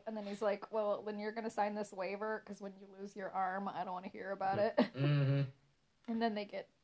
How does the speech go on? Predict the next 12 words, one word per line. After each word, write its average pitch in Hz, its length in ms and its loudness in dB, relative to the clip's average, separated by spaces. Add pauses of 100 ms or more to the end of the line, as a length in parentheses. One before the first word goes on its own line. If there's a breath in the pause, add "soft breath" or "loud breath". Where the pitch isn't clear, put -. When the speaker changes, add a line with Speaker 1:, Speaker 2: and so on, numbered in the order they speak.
(100)
Speaker 1:
uh, 202 320 -2 (260)
annoyed. 202 480 0 (460)
Speaker 2:
Yeah, 110 260 0
I, 113 460 -4 (1400)
I 214 160 2
like 156 300 2
where 120 180 2
I 110 100 2
work 98 380 -4
now. 73 580 -14 (3000 soft breath)
I 123 40 -2
did, 139 200 0